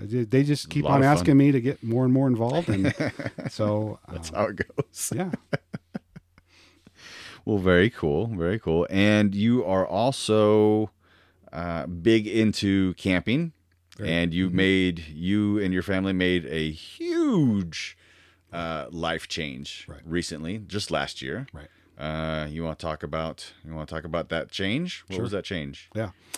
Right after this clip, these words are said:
Speaker 1: So before moving out to Blue Ridge, we were in Roswell. Great, great area, uh, of the
Speaker 2: Bike, it's a bike-friendly town.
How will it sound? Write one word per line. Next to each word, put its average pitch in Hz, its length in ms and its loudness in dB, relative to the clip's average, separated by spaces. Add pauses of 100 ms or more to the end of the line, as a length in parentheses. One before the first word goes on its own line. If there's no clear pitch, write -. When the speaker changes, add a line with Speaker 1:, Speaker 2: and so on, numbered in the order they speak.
(320)
Speaker 1:
So 113 400 0 (100)
before 139 320 0
moving 139 200 2
out 139 60 -4
to 110 60 -8
Blue 139 160 4
Ridge, 107 160 2
we 107 60 2
were 104 60 0
in 101 80 0
Roswell. 101 440 -2 (160)
Great, 104 380 -8
great 98 360 -10
area, 110 480 -4 (160)
uh, 95 320 -14
of 90 120 -14
the 104 60 -12
Speaker 2:
Bike, 80 220 -2 (140)
it's - 120 -14
a 76 60 -10
bike-friendly 95 520 -10
town. 73 280 -14